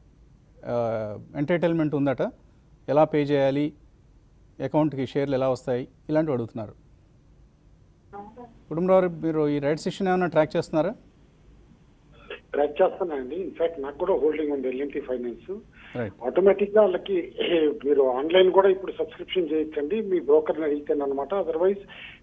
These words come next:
Speaker 2: ఫిజికల్ ఫార్మ్స్ కూడా పంపిస్తున్నారు ఆల్టర్నేట్ గా అనమాట. ఫిజికల్ ఫార్మ్ కూడా అప్లై చేసి మీరు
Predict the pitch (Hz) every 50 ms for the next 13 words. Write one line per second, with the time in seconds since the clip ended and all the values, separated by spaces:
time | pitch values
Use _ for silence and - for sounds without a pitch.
0 | - - 147 147 160 180 - 254 233 208 - 208 196 175 - - 185 190 202 -
1 | 175 156 151 - - - - - 156 139 120 120 131 143 135 160 151 160 151 147
2 | 143 147 143 139 131 135 143 131 196 196 - 196 180 - - 202 180 - - 180
3 | 175 175 185 208 220 202 - 170 170 160 151 165 156 - - 254 240 226 208 180
4 | 165